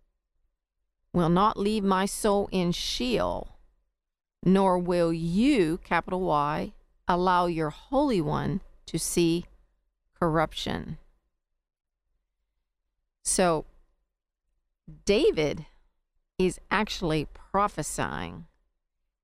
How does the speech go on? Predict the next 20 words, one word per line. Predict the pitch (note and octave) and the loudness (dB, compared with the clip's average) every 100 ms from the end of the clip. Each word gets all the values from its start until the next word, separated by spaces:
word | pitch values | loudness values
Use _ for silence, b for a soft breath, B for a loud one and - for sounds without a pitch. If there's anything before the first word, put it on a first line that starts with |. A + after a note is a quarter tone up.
| - | -6
that | F3 D#3+ - | 0 0 -2
Christ | - - G3+ A3 A#3 - | -8 -2 0 0 -2 -4
is | - E3+ | -2 0
not | E3+ F3 F3+ A3 - E3+ | 2 2 2 0 -2 -2
going | F3+ E3+ | 0 0
to | E3+ | -4
see | - E3+ | -4 -4
corruption. | - E3 D3+ C#3 - - E2 D#3+ | -2 -2 -2 -2 -6 -14 -14 -14
See, | - - F#2+ D#3 - _ _ _ _ _ _ - | -12 -10 -8 -10 -16 _ _ _ _ _ _ 0
"You | F3 | 2
will | E3 D3+ | 2 2
not | D#3 E3 B3 - | 2 2 0 0
allow | A3 G#3+ G3+ F#3+ | -2 0 0 0
your | F#3+ F3 D3+ | 0 -2 -6
Holy | - A3 G#3+ D#3+ | -2 0 0 0
One." | D#2+ - - | -4 -8 -4
Who's | F#3+ A3+ | -4 -2
the | A#3+ | -2
Holy | A#3 B3+ F3 | 0 0 -2
One? | F2 - | -4 -10